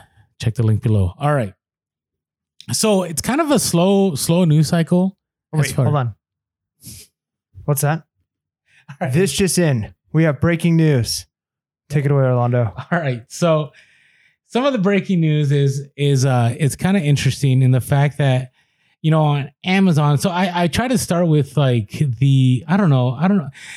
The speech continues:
Speaker 1: So this, this, this time around, I don't feel like there's a lot of, like, positives <laughs> that I wanted to share, but we can make it positive. So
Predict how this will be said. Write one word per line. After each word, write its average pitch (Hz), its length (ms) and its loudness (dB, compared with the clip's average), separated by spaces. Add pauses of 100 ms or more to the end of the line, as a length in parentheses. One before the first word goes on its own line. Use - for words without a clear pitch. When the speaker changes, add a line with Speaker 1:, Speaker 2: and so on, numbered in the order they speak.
(120)
Speaker 1:
So 202 160 -2
this, 233 240 0
this, 220 460 -2
this 196 340 0
time 185 360 2
around, 147 400 2
I 147 60 2
don't 160 120 2
feel 170 160 0
like 151 140 0
there's 135 180 2
a 127 80 2
lot 135 200 2
of, 123 100 2
like, 117 300 0
positives 160 720 0
<laughs> - 0 -
that 185 140 0
I 175 40 2
wanted 180 280 2
to 180 80 -2
share, 185 300 -8
but 147 200 -6 (300)
we 208 160 -8
can 180 100 -2
make 135 180 -2
it 123 80 -8
positive. 123 460 -2
So 165 300 -2